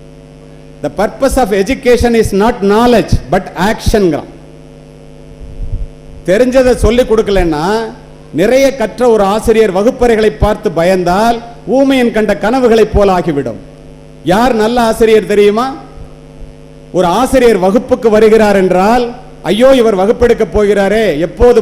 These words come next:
முடிப்பாரோ?" என்று மாணவனை கவலைப்பட விடாமல், "ஐயோ இவ்வளவு பெரிய கருத்துக்களை சொல்லுகிறாரே, இவ்வளவு விஷயங்களை நாம் தெரிந்து கொள்கின்றோமோ,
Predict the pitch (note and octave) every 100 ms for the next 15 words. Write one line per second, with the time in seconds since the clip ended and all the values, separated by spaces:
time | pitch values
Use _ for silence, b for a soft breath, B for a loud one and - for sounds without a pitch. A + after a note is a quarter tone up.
0 | F#3 G3 G#3+ G#3+ G#3+ G#3+ G#3+ F#3+ F#3+ D3
1 | D#3+ G#3 G#3+ G3 F3+ - D#3+ G3 G3+ F3
2 | D#3+ D3 D3+ C#3 D3 F#3+ G#3+ - - -
3 | - D3+ G3+ B3 C4+ F#3+ F#3 B3+ C4+ B3
4 | A#3 G#3 G3 A#3+ B3 G#3+ A3 - G3 F#3+
5 | F3+ E3 F#3+ G3 B2+ - - - - -
6 | - B3 C#4 A#3+ G#3 C4 C4 B3 A#3+ G#3+
7 | G3 G3 B3 A#3 G3+ F3 E3 D#3+ D#3+ G#3+